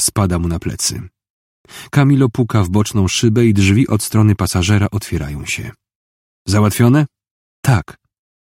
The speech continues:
Metys odbiera od niego pistolet i wyjmuje z niego magazynek.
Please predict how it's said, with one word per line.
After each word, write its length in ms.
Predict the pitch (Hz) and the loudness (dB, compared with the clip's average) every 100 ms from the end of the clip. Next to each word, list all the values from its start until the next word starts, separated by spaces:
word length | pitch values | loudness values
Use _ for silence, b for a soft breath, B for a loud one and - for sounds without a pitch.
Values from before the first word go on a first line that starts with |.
| _ _ _ B B B | _ _ _ B B B
Metys 300 | 113 117 120 | -2 0 -2
odbiera 420 | 120 107 98 85 | -2 0 0 0
od 180 | 85 80 | -4 -2
niego 200 | 92 85 | -2 -2
pistolet 640 | - 82 117 113 120 - | -4 -4 0 2 0 0
i 120 | 147 123 | 0 2
wyjmuje 420 | 117 98 95 90 | 2 4 2 2
z 80 | 85 | 2
niego 220 | 92 90 | 2 2
magazynek. 800 | 87 85 85 90 - - - | 0 -2 -4 -6 -12 -14 -20